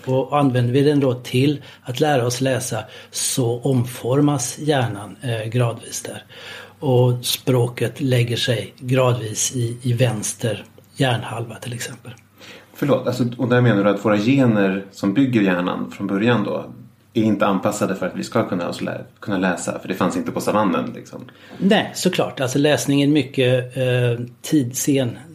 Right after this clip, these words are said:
Speaker 1: den, det är så sen uppfinning att den har inte hunnit ge evolutionära avtryck ännu.
Speaker 2: Mm.
Speaker 1: Så att det, det är omöjligt att, att vi skulle vara genetiskt specif-, ha, ha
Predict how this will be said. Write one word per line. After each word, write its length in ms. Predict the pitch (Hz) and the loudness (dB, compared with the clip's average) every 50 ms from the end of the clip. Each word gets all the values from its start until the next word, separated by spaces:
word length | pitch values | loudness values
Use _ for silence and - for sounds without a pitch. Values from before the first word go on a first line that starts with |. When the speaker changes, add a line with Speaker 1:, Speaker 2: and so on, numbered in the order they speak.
| - - - | -20 -12 -4
Speaker 1:
den, 280 | 147 143 131 135 131 | 0 0 0 0 0
det 100 | 131 143 | 2 0
är 40 | 139 | 0
så 160 | 123 - 135 117 | 2 0 -2 -2
sen 460 | - - - 135 123 131 135 127 120 | -2 0 0 2 2 2 2 2 -2
uppfinning 680 | - - 131 123 - - - 131 131 135 139 127 123 | -2 -4 -4 -6 -6 -4 -2 0 2 2 2 2 0
att 100 | 117 117 | 0 0
den 120 | 135 120 | -2 -2
har 100 | 117 127 | 0 0
inte 160 | 143 127 127 117 | 0 0 0 -2
hunnit 340 | 110 120 110 110 98 - | -4 -4 -6 -6 -8 -8
ge 220 | 110 113 101 95 92 - _ _ _ _ _ _ - | -8 -8 -8 -8 -10 -14 _ _ _ _ _ _ -2
evolutionära 1000 | 135 123 113 117 117 - - 131 120 117 120 135 147 147 139 117 107 92 101 - - - _ _ - - - _ | -2 -2 0 0 -4 -2 0 0 0 2 2 2 4 2 2 2 0 -2 -6 -10 -14 -20 _ _ -20 -20 -20 _
avtryck 640 | - 131 123 107 - - - - 180 151 - - 135 | 0 0 0 0 0 -4 0 0 0 0 2 0 0
ännu. 280 | 120 113 117 107 98 - - _ _ - | 0 0 -4 -8 -12 -16 -20 _ _ 0
Speaker 2:
Mm. 140 | 113 101 - | 0 2 2
Speaker 1:
Så 120 | - 127 | 0 -2
att 80 | 120 120 | -2 0
det, 160 | 127 131 127 | 0 0 2
det 120 | 120 120 | 2 2
är 40 | 127 127 | 2 2
omöjligt 520 | 123 120 123 131 135 131 127 117 - - | 4 4 6 6 6 6 4 4 2 0
att, 220 | 107 104 - - | -6 -6 -8 -10
att 100 | - 98 101 | -14 -14 -14
vi 80 | 104 107 | -12 -14
skulle 200 | - - 120 110 | -10 -10 -10 -8
vara 160 | 104 107 107 - - - - - - - - - - | -8 -10 -10 -12 -16 -20 -20 -20 -20 -20 -20 -18 -8
genetiskt 1000 | - 120 113 127 127 127 127 131 139 127 - - 123 110 - - - - - - - - | -6 0 4 4 6 6 6 4 2 0 0 -2 -4 -4 -2 -6 -10 -12 -14 -18 -14 -12
specif-, 580 | - - - - 131 123 - - 120 - - 120 | -12 -12 -4 -4 -2 -2 0 -2 -2 -4 -4 -6
ha, 200 | 107 117 120 120 | -2 0 0 0
ha 340 | 123 - - - 123 120 | -2 -6 -6 -4 -4 -4